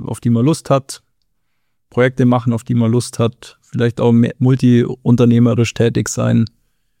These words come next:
Ähm, das, das würde ich so sehen, aber so dieser, dieser Freiheitsgedanke,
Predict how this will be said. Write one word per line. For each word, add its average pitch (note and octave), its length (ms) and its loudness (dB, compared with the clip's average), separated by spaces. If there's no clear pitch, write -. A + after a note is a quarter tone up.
Ähm, A2+ 580 0
das, - 460 -10
das - 220 -6
würde A#2 160 0
ich A2 80 -4
so A2+ 100 -6
sehen, A2 320 -2
aber G#2+ 220 -2
so A2+ 100 -6
dieser, A2+ 320 -2
dieser G#2+ 240 -4
Freiheitsgedanke, A2 920 -4